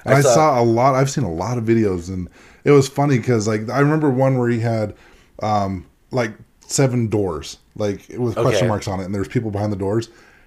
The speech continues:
Speaker 1: and I can't remember exactly what the test was, but it was funny because I was able to actually pick out the person they were looking for,
Speaker 2: Mm.
Speaker 1: and the people on that were there performing or trying to, like, prove that they had these psychic abilities,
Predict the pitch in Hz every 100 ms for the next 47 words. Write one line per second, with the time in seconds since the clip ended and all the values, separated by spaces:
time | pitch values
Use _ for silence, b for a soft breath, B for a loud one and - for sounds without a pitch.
0 | b 123 117 113 104 101 - b b b
1 | _ _ - - 170 165 143 127 110 123
2 | 131 131 120 104 - 120 113 - 95 90
3 | 104 98 98 - 139 127 104 110 101 101
4 | 127 123 110 101 98 - 98 - 95 101
5 | - - 101 98 95 92 92 113 - 123
6 | 135 139 b b b 120 131 117 113 110
7 | 107 104 104 101 110 - 120 113 104 101
8 | 104 95 92 101 95 101 101 90 117 123
9 | 95 92 - b b b _ 113 - 131
10 | 131 110 95 101 101 98 - 120 110 -
11 | 107 95 95 98 87 - 131 110 104 98
12 | 101 98 101 98 98 110 92 85 104 131
13 | 98 92